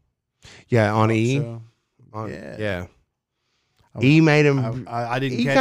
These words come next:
Speaker 1: kinda
Speaker 2: it on
Speaker 1: made
Speaker 2: a
Speaker 1: him
Speaker 2: regu-,
Speaker 1: famous, you
Speaker 2: I didn't
Speaker 1: know.
Speaker 2: catch, I didn't catch it on a regular basis, but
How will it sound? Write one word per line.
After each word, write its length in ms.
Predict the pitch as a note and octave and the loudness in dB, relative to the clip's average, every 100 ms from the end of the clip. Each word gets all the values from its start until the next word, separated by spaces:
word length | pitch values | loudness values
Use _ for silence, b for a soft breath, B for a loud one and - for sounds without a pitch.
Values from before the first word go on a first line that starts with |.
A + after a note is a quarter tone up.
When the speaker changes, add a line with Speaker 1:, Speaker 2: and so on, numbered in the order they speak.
| B3+ | 2
Speaker 1:
kinda 40 | |
Speaker 2:
it 60 | C#3 | 2
on 60 | D#3 | 2
Speaker 1:
made 80 | D#3 | 2
Speaker 2:
a 20 | |
Speaker 1:
him 40 | |
Speaker 2:
regu-, 80 | C#3 | 0
Speaker 1:
famous, 580 | C#3 C#3 A#2+ G#2+ G2 - | 2 0 -2 -6 -8 -12
you 80 | C#3+ B2+ B2 | -10 -6 -6
Speaker 2:
I 100 | A2+ | -4
didn't 100 | C3+ | -4
Speaker 1:
know. 40 | A2+ | -4
Speaker 2:
catch, 300 | C#3 B2+ A#2+ - | -6 -6 -12 -16
I 100 | B2 | -12
didn't 120 | B2+ B2 | -12 -8
catch 240 | B2+ A#2 | -8 -6
it 60 | A#2 | -6
on 120 | G2+ | -4
a 60 | |
regular 380 | G2 G#2 A#2 B2 | -6 -6 -6 -6
basis, 580 | A#2+ B2+ C3 - B2+ - | -4 -6 -6 -10 -12 -12
but 460 | G#2 G2+ G2 G2 | -14 -10 -8 -10